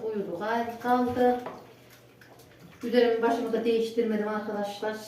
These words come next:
Ee, iki kere değiştirmeyeyim diye.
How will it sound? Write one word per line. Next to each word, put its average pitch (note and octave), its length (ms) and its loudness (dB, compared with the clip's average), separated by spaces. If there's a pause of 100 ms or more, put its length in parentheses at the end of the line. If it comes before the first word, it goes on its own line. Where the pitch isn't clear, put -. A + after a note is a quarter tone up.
(160)
Ee, F#3 680 -6
iki - 100 -16
kere G3 240 -4
değiştirmeyeyim F3+ 840 -4
diye. F#3 200 -8